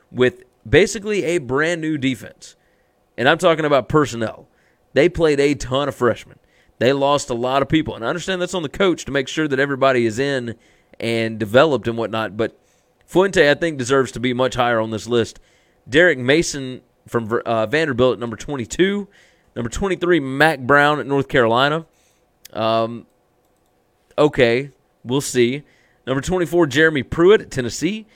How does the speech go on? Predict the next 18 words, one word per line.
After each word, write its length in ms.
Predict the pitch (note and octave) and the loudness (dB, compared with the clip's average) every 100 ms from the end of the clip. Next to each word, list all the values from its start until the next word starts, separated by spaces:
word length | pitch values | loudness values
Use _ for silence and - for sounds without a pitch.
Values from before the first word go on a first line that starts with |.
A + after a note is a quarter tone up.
| _ _ _ | _ _ _
Twenty-five, 500 | - G3 F3+ E3 D#3+ | -10 -6 0 2 2
Chad 300 | C3 E3 D#3 | 2 4 4
Morris 340 | C#3 D#3 C#3+ A#2+ | 4 4 4 2
at 80 | |
Arkansas. 680 | F2+ C#3 C#3 A#2+ G#2+ A2 G#2+ G#2 _ _ _ _ - | 4 6 6 0 2 4 4 2 _ _ _ _ -14
Twenty-six, 920 | - F3 C3+ _ - - A#3+ F#3+ - | -6 -4 -4 _ -10 0 4 4 0
Jeff 300 | A2+ D#3 C3+ | 2 2 2
Collins 460 | - D#3 D3 B2+ A2 | 0 0 2 -2 -4
at 60 | |
Georgia 280 | A#2+ C#3 G#2+ | -2 -2 0
Tech. 300 | D3+ C3 - _ _ _ _ | 0 0 -2 _ _ _ _
I 100 | - | -2
think 220 | E3 F#3+ C#3 | 0 -2 -4
Collins 640 | - D#3+ D3+ B2 B2 - _ _ | 2 2 2 -4 -6 -16 _ _
is 180 | - A2+ | -8 -6
better 280 | G#2+ D3+ E3 | 2 2 2
than 140 | D3 | -2
Morris, 500 | B2+ A#2+ A#2+ A2 - | -2 0 0 -2 -8